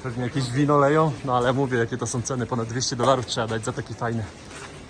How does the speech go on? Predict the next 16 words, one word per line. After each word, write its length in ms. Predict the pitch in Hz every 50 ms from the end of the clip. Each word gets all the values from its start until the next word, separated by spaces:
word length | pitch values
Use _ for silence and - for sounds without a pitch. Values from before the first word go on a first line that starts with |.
| - - - - - - - - - - - - - - 156 - - - - - - -
Tutaj 200 | 123 110 123 117
też 200 | 113 147 139 117
widać 240 | 131 127 120 104 -
jakiś 220 | 110 113 110 -
elegancki 500 | 127 120 120 117 101 113 117 - - 135
w 40 | -
środku. 480 | - 131 131 117 - - - - - - - - - - - - -
Stąd 380 | - - - 156 139 135 127
jest 180 | 143 139 127 -
tylko 320 | 156 143 131 - 147 139 127 107 - -
półtorej 320 | 147 139 - 143 143 131
kilometra 440 | - 135 120 135 143 135 - 123 120
do 120 | 110 117
Machu 240 | 113 110 101 - 117
Picchu. 380 | 101 - 110 - - - - - - - - - - - - - - - - - - - - -
Tam 200 | - 131 135